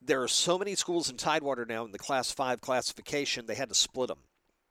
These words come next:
into two regions. So now Class five Regions A and B are all Tidewater schools.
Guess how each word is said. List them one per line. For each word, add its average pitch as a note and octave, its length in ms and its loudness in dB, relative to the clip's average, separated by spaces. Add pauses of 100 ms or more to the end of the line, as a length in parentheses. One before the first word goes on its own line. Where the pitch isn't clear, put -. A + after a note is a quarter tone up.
(640)
into A2 220 -4
two C3 240 -4
regions. - 580 -6 (180)
So - 200 2
now A#2+ 200 0
Class C#3+ 360 2
five C3 340 0
Regions B2 580 -2
A C#3 260 2
and D3 360 -4
B G#2 360 -6
are G2+ 220 -4 (140)
all A2 460 2 (640)
Tidewater A2+ 460 -2
schools. - 540 -8